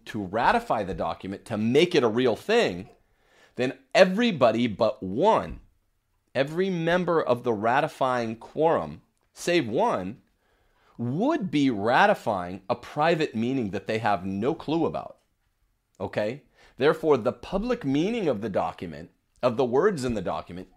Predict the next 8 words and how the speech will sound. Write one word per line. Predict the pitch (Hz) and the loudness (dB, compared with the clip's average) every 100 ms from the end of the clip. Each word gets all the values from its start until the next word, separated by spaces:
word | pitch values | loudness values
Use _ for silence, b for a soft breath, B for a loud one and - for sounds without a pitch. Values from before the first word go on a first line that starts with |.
| - | -10
even | 202 220 220 | -4 0 2
if | 202 202 | 2 4
an | 151 | 2
inside | 151 151 165 - 147 104 | 2 0 2 6 6 6
joke | 104 117 131 - | 4 4 2 0
or | 120 117 | 2 2
a | |
private | 104 - 127 131 139 139 131 | 2 -4 0 2 2 0 -2